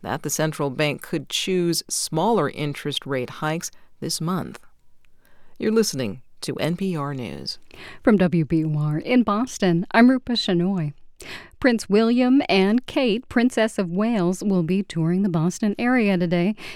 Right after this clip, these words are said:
Speaker 2: Yesterday afternoon, they were welcomed at City Hall. The two will visit Roca in Chelsea today. Roca's a nonprofit that works with at-risk young men and women to reduce violence. It also uses brain, brain science research to understand the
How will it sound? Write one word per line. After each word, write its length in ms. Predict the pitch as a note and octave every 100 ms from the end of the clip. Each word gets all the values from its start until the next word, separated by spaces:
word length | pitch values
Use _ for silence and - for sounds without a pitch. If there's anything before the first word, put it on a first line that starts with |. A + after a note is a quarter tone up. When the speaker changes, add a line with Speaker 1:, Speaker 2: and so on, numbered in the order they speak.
| -
Speaker 2:
Yesterday 480 | G3 - - D3+ D3
afternoon, 640 | E3+ E3 D#3+ D3+ D#3 D#3+
they 120 | D#3 F3
were 160 | D3
welcomed 560 | D3 D3 E3 F3 E3+ E3
at 140 | D#3+
City 300 | - G3 E3
Hall. 480 | D#3 F3+ F#3+ D#3 B3+ -
The 120 | F#3
two 300 | - - B3
will 280 | C4+ G3 F#3
visit 400 | D#3 G3 G#3 A#3
Roca 500 | F3 F#3 G#3 - A#3 -
in 140 | F3+
Chelsea 440 | - A#3 C#4 - E3+
today. 380 | D#3 D#3 D3+ F3 - - -
Roca's 340 | E3+ E3 D3
a 120 | D#3
nonprofit 840 | C#3+ D#3 F#3+ E3 - F3+ F3+ F3 D#3+
that 180 | D#3+ D#3
works 260 | F#3 F3+
with 240 | E3+ E3 -
at-risk 540 | F#3 - F3+ F#3 -
young 380 | F3 F#3 F#3 D#3
men 180 | F3+ F#3
and 180 | D#3+ D3+
women 320 | F#3 G3 E3
to 140 | -
reduce 460 | D#3+ D#3 - G3 -
violence. 560 | - F3 G3+ E3 D3+ - - - -
It 100 | G#3+
also 380 | G3+ E3 B3
uses 520 | A3+ F3+ G3 F#3+ F#3 F#3 -
brain, 360 | G#3 A3 C#4+ -
brain 380 | F#3 G#3+ D#4 C#4+
science 520 | - D#3 D3+ D3+ -
research 540 | F3 E3 - D#3 F3
to 160 | - G#3
understand 500 | F3+ F#3 - G3 F#3+
the 120 | E3+